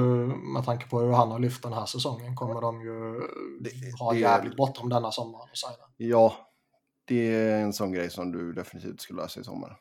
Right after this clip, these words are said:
Speaker 1: Power, eh, om de kan få honom på term, tror jag man bör signa upp också. Men
Speaker 2: Mm.
Speaker 1: han har ju två år kvar också och,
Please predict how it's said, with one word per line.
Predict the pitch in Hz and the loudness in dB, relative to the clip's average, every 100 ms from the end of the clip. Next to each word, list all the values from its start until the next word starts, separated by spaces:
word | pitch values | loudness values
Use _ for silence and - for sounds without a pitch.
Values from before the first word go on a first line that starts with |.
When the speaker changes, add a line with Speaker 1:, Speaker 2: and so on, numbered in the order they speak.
| _ _ _ _ _ _ _ _ _ _ _ | _ _ _ _ _ _ _ _ _ _ _
Speaker 1:
Power, | 147 127 127 135 143 147 143 | 10 12 12 10 12 10 12
eh, | 143 143 139 143 | 12 12 10 8
om | 139 139 | 8 4
de | 131 | 2
kan | 139 | 4
få | 143 135 | 6 6
honom | 131 135 120 123 | 6 6 4 0
på | 123 120 120 120 120 123 127 127 | 0 2 4 6 6 6 2 2
term, | 113 117 104 127 - _ _ - | 2 0 -4 -8 -10 _ _ -12
tror | 120 110 | -8 -8
jag | 113 113 | -8 -10
man | 113 110 | -10 -8
bör | 113 110 120 | -8 -8 -10
signa | - 113 110 110 | -8 -6 -8 -10
upp | 98 _ _ _ _ | -12 _ _ _ _
också. | 139 - - - - _ _ | -16 -10 -10 -10 -16 _ _
Men | 135 117 | -6 -2
Speaker 2:
Mm. | 120 | 2
Speaker 1:
han | 131 | 4
har | 131 | 4
ju | 131 | 2
två | - 123 120 | 0 -2 2
år | 120 123 | 2 0
kvar | - 120 117 | -4 -8 -8
också | - - - | -12 -14 -12
och, | - - 127 | -12 -12 -16